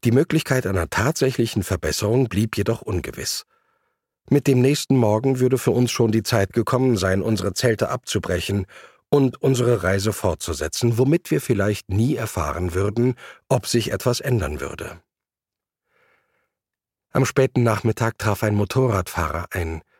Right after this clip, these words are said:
Während er sein kleines Zelt aufbaute, das mehr einer Dackelgarage glich, begann er ohne Unterlass zu reden. Er sprudelte nur so von Geschichten über seine zahlreichen Reisen, Begegnungen,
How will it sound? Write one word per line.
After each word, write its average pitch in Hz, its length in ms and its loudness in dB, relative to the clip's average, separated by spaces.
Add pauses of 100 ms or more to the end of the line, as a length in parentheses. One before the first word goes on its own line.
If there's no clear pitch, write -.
(680)
Während 131 300 2
er 131 100 4
sein 117 220 2
kleines 127 400 0
Zelt 117 320 0
aufbaute, 110 580 -2
das - 220 -6
mehr 98 260 0
einer 80 220 -2
Dackelgarage 101 920 0
glich, 110 340 -2 (420)
begann 127 360 2
er 120 240 0 (100)
ohne 165 360 4
Unterlass 113 560 0
zu 117 140 -4
reden. 71 400 -8 (760)
Er - 100 2
sprudelte 151 640 4
nur 143 220 4
so 139 160 2
von 143 240 2
Geschichten 139 580 0
über 104 220 4
seine 104 260 2
zahlreichen 123 680 2
Reisen, 120 640 4
Begegnungen, 117 840 2